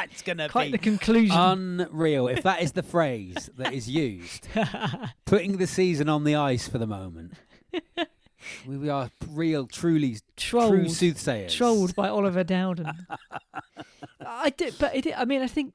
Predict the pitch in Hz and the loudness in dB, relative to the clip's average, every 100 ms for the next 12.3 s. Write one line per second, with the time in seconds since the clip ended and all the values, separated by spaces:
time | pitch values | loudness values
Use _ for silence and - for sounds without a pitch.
0 | - 262 269 285 262 240 247 - 262 254 | -10 -4 0 2 4 2 0 -2 -2 -2
1 | 233 233 - 247 220 254 233 _ _ _ | -8 -8 -6 -6 -4 -8 -10 _ _ _
2 | _ - - 254 254 247 247 240 240 240 | _ -20 -10 0 2 2 2 2 2 2
3 | 240 226 247 202 233 247 - - 247 233 | -2 -4 -6 -6 -8 -8 -8 -6 -6 -6
4 | 240 233 - 123 143 135 165 254 151 247 | -8 -8 -10 -8 -4 -4 0 0 2 2
5 | 240 175 202 214 254 247 - 214 233 233 | 2 2 -4 -4 -2 -2 -2 -4 -4 -2
6 | 233 233 208 208 - 226 233 226 233 220 | -2 -2 -4 -6 0 2 2 2 -2 -2
7 | 208 220 226 240 226 220 - 262 285 269 | -4 -4 -6 -8 -10 -12 -16 -18 -16 -8
8 | 262 - - 214 254 240 208 185 202 180 | -8 -6 2 4 4 2 -2 4 4 6
9 | 185 180 180 165 185 147 147 151 139 - | 4 4 4 4 0 2 2 2 0 -2
10 | - 139 107 95 131 190 214 180 170 180 | -4 -4 -6 -10 -8 -8 -8 -4 -2 -2
11 | - 208 226 220 - 294 - 262 320 339 | -2 -4 -4 -4 0 2 2 0 2 4
12 | 349 - | 4 2